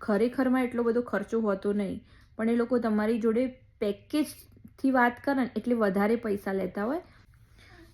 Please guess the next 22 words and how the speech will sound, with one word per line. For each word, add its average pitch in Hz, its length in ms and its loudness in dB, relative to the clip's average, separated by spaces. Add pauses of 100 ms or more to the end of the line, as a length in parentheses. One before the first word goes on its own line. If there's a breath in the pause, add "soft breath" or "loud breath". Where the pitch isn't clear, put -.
એ 277 60 2
લોકો 277 260 2
તમને 262 320 0
એવી 262 180 0
ગેરંટી 240 460 2
આપતા 202 280 -2
હોય 208 160 2
કે 247 120 -4
હું 226 180 2
તમને 233 220 0
સો 214 200 -2
ટકા 220 240 -4
વિઝા 208 320 0
લાવી 190 300 0
આપીશ, 196 340 -4
વિઝા 208 320 0
આવે 202 280 0
તો 240 140 6
જ 247 40 -2
તમારે 208 300 -4
પૈસા - 340 -8
આપવાના, 196 400 -12